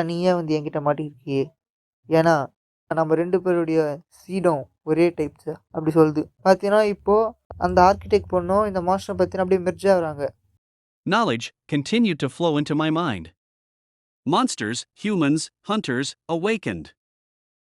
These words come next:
Speaker 2: And the trial mode.
Speaker 1: பார்த்தீங்கன்னா, அந்த மாஸ்டர் தான் சொல்லுது, "இந்த நாலேஜ், இந்த நாலேஜ் கண்டினியூவா என் மைண்டுக்குள்ள ஃப்ளோ ஆகுது. இந்த மான்ஸ்டர்னா என்ன,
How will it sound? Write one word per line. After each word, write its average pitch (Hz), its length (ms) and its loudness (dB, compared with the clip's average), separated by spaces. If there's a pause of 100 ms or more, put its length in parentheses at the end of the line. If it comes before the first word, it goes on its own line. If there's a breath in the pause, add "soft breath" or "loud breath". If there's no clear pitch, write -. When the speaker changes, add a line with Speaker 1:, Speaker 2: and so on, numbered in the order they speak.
(260)
Speaker 2:
And 151 140 0
the 139 120 0
trial 202 420 0
mode. 98 340 -4 (920)
Speaker 1:
பார்த்தீங்கன்னா, 196 400 2
அந்த 202 140 0
மாஸ்டர் 185 260 0
தான் 190 100 -4
சொல்லுது, 170 280 -2
"இந்த 156 160 -2
நாலேஜ், 165 440 2 (380)
இந்த - 180 -20
நாலேஜ் 175 400 2
கண்டினியூவா 175 460 -2
என் 165 120 2
மைண்டுக்குள்ள 160 340 -2
ஃப்ளோ 151 220 -2
ஆகுது. 139 300 -4 (500)
இந்த - 160 -6
மான்ஸ்டர்னா 165 520 2
என்ன, 147 200 -4